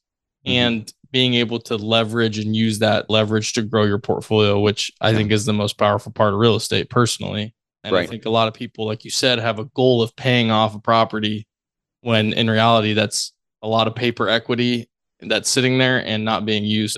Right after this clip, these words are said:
Speaker 2: to
Speaker 1: Yeah.
Speaker 2: grow your portfolio. So that's exactly what I was hoping you would say.
Speaker 1: Mm-hmm. Yeah. If you're in that growing, I was talking to a mentor and,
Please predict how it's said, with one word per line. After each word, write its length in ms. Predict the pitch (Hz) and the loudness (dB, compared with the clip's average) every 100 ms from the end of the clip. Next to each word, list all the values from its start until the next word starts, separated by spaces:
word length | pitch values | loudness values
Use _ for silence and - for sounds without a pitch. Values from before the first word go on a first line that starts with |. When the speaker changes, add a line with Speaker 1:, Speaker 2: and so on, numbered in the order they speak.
| - | -6
Speaker 2:
to 80 | - | -2
Speaker 1:
Yeah. 60 | |
Speaker 2:
grow 120 | 110 104 | 2 2
your 100 | 101 | 2
portfolio. 640 | 80 - 107 101 95 104 | -4 0 2 2 2 0
So 340 | - 104 104 - _ _ | 0 0 -2 -6 _ _
that's 180 | 113 117 | -6 -4
exactly 420 | 113 110 113 110 | -2 0 -2 0
what 120 | 113 117 | 0 0
I 40 | |
was 120 | 113 | 0
hoping 200 | 123 110 | -2 0
you 60 | 117 | -2
would 80 | 110 | 0
say. 200 | 123 127 | 0 2
Speaker 1:
Mm-hmm. 220 | 101 90 - _ _ - - _ 82 | 0 -4 -6 _ _ -20 -20 _ -6
Yeah. 160 | 78 - | -6 0
If 120 | 151 | 2
you're 140 | 190 311 | 4 4
in 60 | |
that 160 | 226 123 | 4 2
growing, 580 | 98 117 151 156 131 113 | 2 4 4 2 0 -2
I 80 | 117 | -4
was 120 | 110 | -2
talking 220 | - 139 | -2 0
to 80 | 139 | 2
a 40 | 101 | 2
mentor 500 | 95 101 104 98 85 | 2 2 2 2 2
and, 320 | 87 87 | 2 0